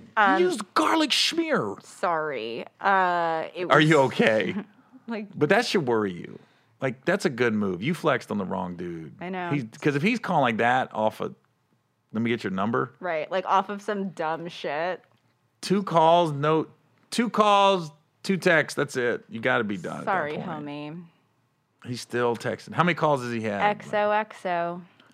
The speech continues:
Speaker 1: Um, mm, like, one? Well, here's the thing. I did call myself from his phone, and then he did text me from another number.
Speaker 2: Ooh,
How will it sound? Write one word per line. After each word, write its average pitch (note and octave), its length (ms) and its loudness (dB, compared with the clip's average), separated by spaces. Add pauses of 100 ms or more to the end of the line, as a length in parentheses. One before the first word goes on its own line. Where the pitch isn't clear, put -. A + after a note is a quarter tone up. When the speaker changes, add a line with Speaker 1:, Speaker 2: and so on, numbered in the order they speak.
(100)
Speaker 1:
Um, G#3 680 2 (500)
mm, A#3+ 680 -2 (280)
like, B3+ 220 -8
one? G#3 640 -6 (540)
Well, C#4+ 320 4 (180)
here's C4 340 -8
the - 120 -16
thing. G1+ 460 -18 (1300)
I A3 120 2
did G3+ 360 -4
call C4+ 180 -2
myself C4 460 0
from A3+ 160 -6
his A#3 220 -10
phone, D#2 460 -12 (520)
and G#3+ 140 -4
then G#3 100 -2
he G#3 160 -8
did F#3+ 400 -8
text - 400 -8
me B3+ 220 -6
from F3+ 260 -6
another C#3+ 720 -8
number. G1+ 520 -16 (140)
Speaker 2:
Ooh, G#2+ 680 -6